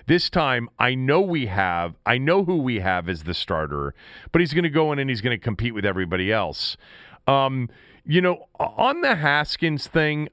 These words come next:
I'm just curious. I know we've talked about this before on my show, and you probably have. And by the way, for everybody, and I think hopefully everybody knows this, J P's doing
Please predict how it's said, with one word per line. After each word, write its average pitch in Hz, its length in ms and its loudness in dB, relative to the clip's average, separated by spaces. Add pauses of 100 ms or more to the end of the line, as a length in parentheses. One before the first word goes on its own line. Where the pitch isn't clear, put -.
I'm 175 180 2
just 277 300 -2
curious. 135 560 0
I 165 140 0
know 202 180 2
we've 196 260 -2
talked - 360 0
about 131 300 2
this 131 180 -4
before 123 320 -2
on 110 120 0
my 107 220 2
show, 120 320 0
and 110 100 -2
you 113 80 -6
probably 113 500 0
have. 104 200 2
And 123 80 -4
by 156 140 4
the 139 60 -2
way, 123 120 0
for 117 180 -4
everybody, 98 520 0 (260)
and 104 80 -2
I 113 60 4
think 120 180 0
hopefully 110 340 0
everybody 98 360 0
knows 113 260 0
this, 113 220 -4
J 107 200 0
P's 104 380 -4
doing 101 480 -2